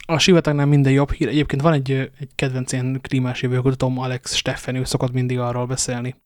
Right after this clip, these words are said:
amikor eléraknak egy mikrofont vagy számítógép elő ül, hogy, hogy az egészről úgy kell gondolkodni, hogy oké, hogy a két fok meg fog történni,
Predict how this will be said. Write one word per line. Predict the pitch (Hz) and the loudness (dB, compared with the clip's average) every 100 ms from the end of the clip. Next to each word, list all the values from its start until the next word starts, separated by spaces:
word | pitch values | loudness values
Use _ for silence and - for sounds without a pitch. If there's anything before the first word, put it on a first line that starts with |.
| _ | _
amikor | 147 135 143 | 0 2 4
eléraknak | 127 127 127 - 123 | 2 0 -2 -4 0
egy | 127 | 0
mikrofont | 131 131 - 123 | 0 -2 -4 -4
vagy | 127 | -2
számítógép | - 127 123 123 127 123 | 0 0 -2 -4 -6 -4
elő | 123 | -4
ül, | 123 139 | -2 0
hogy, | 131 123 - _ _ | 0 -2 -6 _ _
hogy | - 135 | 2 4
az | 143 | 6
egészről | 139 135 151 | 4 4 4
úgy | 139 | 4
kell | 139 | 2
gondolkodni, | 135 135 135 143 131 | 4 4 4 4 4
hogy | 156 | 4
oké, | 151 | 4
hogy | 131 135 | 2 2
a | 131 | 0
két | 143 - | -2 -2
fok | 135 | -2
meg | 139 131 | -2 -6
fog | - - | -8 -6
történni, | 131 110 120 120 | -6 -4 -8 -8